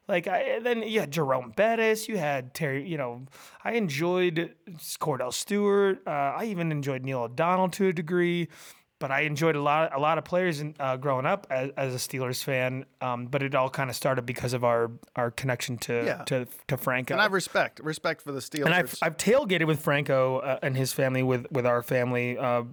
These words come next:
Speaker 1: in the past. Uh, and it was, it was fun. It was cool. It was like
Speaker 2: Man.
Speaker 1: meeting a legend.
Speaker 2: Man.
Speaker 1: The, the immaculate reception, dude. Like, the greatest N F L football touchdown of all time was,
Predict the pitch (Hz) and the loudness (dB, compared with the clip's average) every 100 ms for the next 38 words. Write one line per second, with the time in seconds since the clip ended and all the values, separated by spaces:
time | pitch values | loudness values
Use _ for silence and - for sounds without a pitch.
0 | - 135 120 - 123 120 120 - - _ | -8 -6 -6 -2 0 0 0 -4 -10 _
1 | 127 120 117 113 127 147 165 - 202 165 | -6 -4 -4 -6 -6 -4 -4 -2 -4 -2
2 | 196 170 254 180 139 - 214 151 139 160 | -4 -2 0 0 -2 0 0 0 0 2
3 | 180 175 185 180 123 120 - - - 120 | 2 2 2 2 -2 -8 -14 -20 -14 -2
4 | 160 170 165 160 175 180 180 190 190 190 | 0 0 0 2 2 2 0 0 0 0
5 | - - - 143 127 127 165 160 147 147 | 0 0 -2 -6 -6 -6 -4 -4 -8 -10
6 | - 156 170 156 202 202 - - 185 196 | -16 -4 -4 0 2 2 -2 -2 0 0
7 | 196 185 180 190 - 190 185 180 - - | 2 0 2 -2 2 4 4 4 -2 -20
8 | - - - - _ - 156 _ - 208 | -20 -18 -20 -20 _ -8 -8 _ 0 0
9 | 202 208 185 185 170 190 190 185 185 196 | 0 0 2 4 4 4 2 0 0 2
10 | 190 165 143 131 - | 0 0 -2 -4 -8